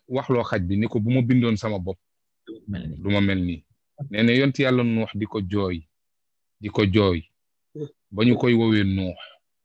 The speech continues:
Speaker 1: Mooy kii, kii jooy bay yëkkat. Ñu koy woowee loolu. Xoola loolu. Ñun nag dañuy gisante suñu biir, dañuy foogoon, da ngay gis koo xam ni foog nga ni yow maa am alal rek, maa ko gën. Te ñun loolu la ñuy dundee suñu société bi.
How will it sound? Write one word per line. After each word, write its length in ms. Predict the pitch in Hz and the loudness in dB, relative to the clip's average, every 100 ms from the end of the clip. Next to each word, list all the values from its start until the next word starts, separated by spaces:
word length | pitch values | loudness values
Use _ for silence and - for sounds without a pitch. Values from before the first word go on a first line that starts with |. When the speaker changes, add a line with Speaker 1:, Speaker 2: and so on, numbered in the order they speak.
| _ _ _ _ _ _ - | _ _ _ _ _ _ -10
Speaker 1:
Mooy 240 | 104 113 - | -2 -2 0
kii, 400 | 131 120 123 - | 0 0 -2 -2
kii 200 | 139 123 | 0 0
jooy 180 | 127 113 | 0 0
bay 160 | 127 143 | 0 2
yëkkat. 300 | 151 - 131 _ - - _ _ _ _ - _ _ _ 101 | 0 -2 -8 _ -20 -20 _ _ _ _ -20 _ _ _ -10
Ñu 60 | |
koy 140 | 101 98 | -4 0
woowee 300 | 95 90 82 | 0 -2 -4
loolu. 240 | 80 78 _ _ _ _ _ _ _ _ _ _ _ | -8 -12 _ _ _ _ _ _ _ _ _ _ _
Xoola 240 | - 147 135 | -4 2 4
loolu. 340 | 110 92 80 - _ _ _ _ _ - 185 - | 4 0 -4 -12 _ _ _ _ _ -18 -18 -8
Ñun 200 | 110 127 | 2 4
nag 160 | 131 - _ _ | 4 2 _ _
dañuy 360 | - 123 139 131 | -6 0 0 0
gisante 320 | 120 127 117 | 0 -2 -4
suñu 240 | - 143 123 | -6 -4 -2
biir, 220 | 113 104 | -2 -2
dañuy 200 | 110 123 | -4 -6
foogoon, 360 | 135 117 107 98 | -6 -4 -2 -2
da 80 | |
ngay 140 | 117 127 | 0 0
gis 120 | 120 | -2
koo 160 | - 110 | -6 -6
xam 220 | 110 92 | -4 -4
ni 140 | 101 - _ _ _ _ _ | -4 -8 _ _ _ _ _
foog 180 | 131 120 | -2 2
nga 100 | 120 | 4
ni 140 | 110 | 6
yow 220 | 110 110 - - - | 6 4 0 -6 -6
maa 180 | 113 123 | -2 0
am 100 | 113 110 | -2 -2
alal 240 | 104 92 | -2 -2
rek, 140 | 101 107 | -4 -4
maa 160 | 101 | -4
ko 100 | 95 90 | -4 -4
gën. 160 | 90 - _ _ _ - | -6 -8 _ _ _ -12
Te 80 | 135 | 2
ñun 200 | 143 160 | 4 6
loolu 160 | 151 160 | 6 6
la 40 | 160 | 6
ñuy 120 | 156 | 4
dundee 280 | 135 151 143 | 4 2 2
suñu 200 | 160 139 | 0 -4
société 420 | 143 143 135 131 | -6 -4 -4 -2
bi. 140 | 123 | -4